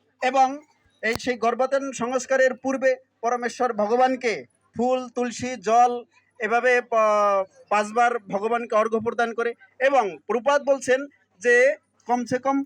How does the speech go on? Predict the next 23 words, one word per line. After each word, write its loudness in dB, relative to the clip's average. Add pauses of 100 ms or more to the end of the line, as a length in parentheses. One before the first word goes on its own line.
(100)
পঞ্চাশ 0
মালা 2
করে -2 (840)
ভগবানের 0 (400)
হরিনাম -2 (380)
জপ -2 (100)
করতে -8
হবে। -18 (460)
এরপর 0
শুদ্ধ -6
বস্ত্রে -4
শুদ্ধভাবে -2 (240)
সেই -14
গর্ভধান -4
সংস্কার -6
করলে 2 (420)
তাহলে 0 (240)
সেই -4
গৃহে -2 (260)
অবশ্যই -2
ভালো -4
বৈষ্ণব -2 (760)
আসবেন। -18